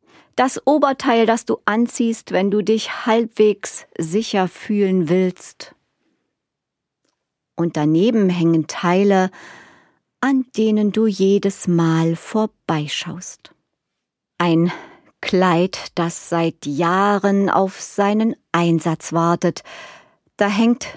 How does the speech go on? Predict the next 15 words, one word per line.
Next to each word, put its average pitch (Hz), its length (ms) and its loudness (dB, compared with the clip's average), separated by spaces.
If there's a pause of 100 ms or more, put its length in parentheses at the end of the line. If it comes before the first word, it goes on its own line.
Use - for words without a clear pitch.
(200)
das - 220 -4
Etikett - 600 -2
noch 185 180 0
dran. 190 540 2 (1040)
Eine 175 260 -2
Bluse, 190 680 0 (1160)
in 196 140 -2
der 196 220 2
du 202 100 2
mal 196 400 4
zu - 240 -6
einem 180 460 2
besonderen 190 1000 0
Essen 190 460 -2
warst. 175 680 -2